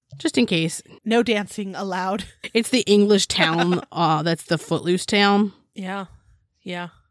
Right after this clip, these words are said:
Speaker 1: Well, let's talk about something truly fucking different.
Speaker 2: Ugh. Yeah. But scary.
Speaker 1: But scary none the fucking less. So, we had a wh-, whole ass episode on doppelgangers.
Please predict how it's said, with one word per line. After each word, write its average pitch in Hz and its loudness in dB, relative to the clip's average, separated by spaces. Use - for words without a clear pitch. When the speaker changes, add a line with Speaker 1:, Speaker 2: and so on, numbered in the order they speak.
Speaker 1:
Well, 277 2
let's 220 0
talk 339 4
about 254 4
something 202 2
truly 233 4
fucking 160 -2
different. - -14
Speaker 2:
Ugh. 185 -8
Yeah. 175 -12
But 190 -6
scary. 202 -4
Speaker 1:
But 440 0
scary - 2
none 294 6
the 247 6
fucking 226 0
less. - -6
So, 254 0
we 269 0
had 427 0
a 220 0
wh-, 190 -2
whole 202 4
ass 196 2
episode 202 0
on 170 -4
doppelgangers. 147 -8